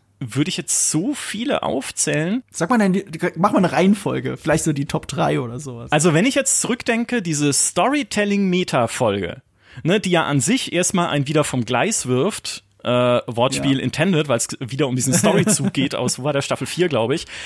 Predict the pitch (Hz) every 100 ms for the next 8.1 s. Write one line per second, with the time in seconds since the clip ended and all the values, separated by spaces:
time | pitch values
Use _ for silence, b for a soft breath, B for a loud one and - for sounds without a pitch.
0 | B B 160 160 160 165 B B B B
1 | B 160 170 185 180 B B - - 156
2 | 240 285 214 147 208 - 233 240 214 B
3 | B 175 - 202 175 180 294 233 160 185
4 | 220 220 226 - 214 214 - 233 - 220
5 | 208 196 208 208 240 262 139 - - 180
6 | 240 B 151 127 170 254 247 - - 247
7 | 294 - - 147 170 285 B B 135 156
8 | 170